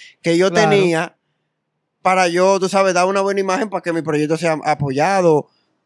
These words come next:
Speaker 1: Porque imagínate, este maldito loco, si, en, si yo hubiese sido así como yo soy ahora, no me hacen caso.
Speaker 2: Exacto.
Speaker 1: Pero ya ahora me hacen caso porque entienden que yo soy así porque he sido liberado. Además, ya mi obra se conoce, ya la calidad humana mía se sabe cómo es.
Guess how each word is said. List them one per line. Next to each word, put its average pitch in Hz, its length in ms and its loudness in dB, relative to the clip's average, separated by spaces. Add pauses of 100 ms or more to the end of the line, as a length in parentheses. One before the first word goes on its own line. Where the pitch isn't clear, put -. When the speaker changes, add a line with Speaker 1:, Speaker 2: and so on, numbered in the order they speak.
(120)
Speaker 1:
Porque 147 220 -2
imagínate, 165 420 0
este 170 160 -2
maldito 180 360 0
loco, 135 680 -2
si, - 200 0
en, 185 120 2
si 180 160 -2
yo 208 140 4
hubiese 247 340 2
sido 220 340 2
así 185 240 -2
como 190 180 -4
yo 185 100 0
soy 190 120 0
ahora, 143 480 -2 (400)
no 135 80 -6
me 151 80 -2
hacen 156 200 -4
caso. 180 440 -2 (160)
Speaker 2:
Exacto. 165 520 -2 (360)
Speaker 1:
Pero 170 520 4
ya 165 180 2
ahora 190 160 4
me 202 100 0
hacen 196 200 -2
caso 196 340 0
porque 170 140 -6
entienden 180 680 -2 (340)
que 170 160 -2
yo 180 120 2
soy 202 100 2
así 196 140 0
porque 185 420 -2 (100)
he 175 40 -2
sido 185 240 -2
liberado. 196 400 2
Además, 170 260 0
ya 175 100 2
mi 175 140 -2
obra 170 240 2
se 180 100 -4
conoce, 165 460 -2
ya 151 140 0
la 156 140 0
calidad 156 380 0
humana 151 460 -6
mía 147 300 -6
se 139 100 -12
sabe 139 300 -4
cómo 139 320 -4
es. 180 160 -4